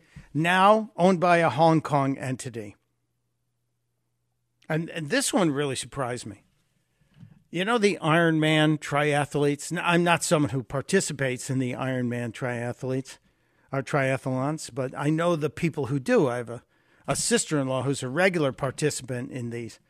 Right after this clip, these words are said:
And, uh, those are not American events anymore.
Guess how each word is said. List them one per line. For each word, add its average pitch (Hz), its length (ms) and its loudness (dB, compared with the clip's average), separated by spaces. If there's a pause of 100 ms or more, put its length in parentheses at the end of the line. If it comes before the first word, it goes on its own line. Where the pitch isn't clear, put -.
(600)
And, 135 400 0
uh, 120 460 -2 (120)
those 202 400 0
are 196 100 0
not 175 340 0 (100)
American 143 800 -2 (200)
events 180 460 -4
anymore. 120 460 -6